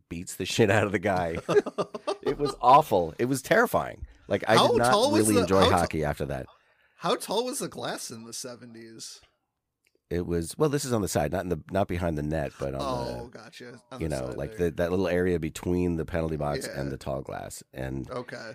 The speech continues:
Speaker 1: I mean, you got a, you know, you got a six-foot-six, two hundred and forty
Speaker 2: <laughs>
Speaker 1: pound dude wearing skates on his feet, beating somebody up, and they pulled the guy out. And it turns out the guy was, you know,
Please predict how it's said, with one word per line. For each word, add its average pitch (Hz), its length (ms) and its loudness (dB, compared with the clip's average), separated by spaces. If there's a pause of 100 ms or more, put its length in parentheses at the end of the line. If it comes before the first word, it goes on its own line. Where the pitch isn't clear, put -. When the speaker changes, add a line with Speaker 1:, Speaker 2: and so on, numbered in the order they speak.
Speaker 1:
I - 80 -2
mean, 127 140 2
you 131 60 -4
got 151 140 0
a, 113 140 0
you 135 100 0
know, 95 100 4
you 90 100 2
got 107 120 0
a 92 60 -2
six-foot-six, - 800 -4 (460)
two 107 160 -4
hundred 107 200 -2
and 87 180 -4
forty 87 300 -2
Speaker 2:
<laughs> - 140 -4
Speaker 1:
pound 80 340 -2 (720)
dude 95 300 2
wearing 80 480 0
skates - 560 -4
on 76 100 0
his 71 140 -4
feet, 71 400 -8 (240)
beating 90 260 -6
somebody 80 400 -2
up, 85 240 2 (800)
and 78 180 0
they 80 140 2
pulled 92 280 -2
the 85 60 -4
guy 80 240 0
out. 101 240 2
And 85 160 0
it 87 80 -2
turns 123 240 -2
out 139 120 -2
the 101 60 -4
guy 82 200 0
was, 95 520 -4
you 87 80 -4
know, 76 280 -4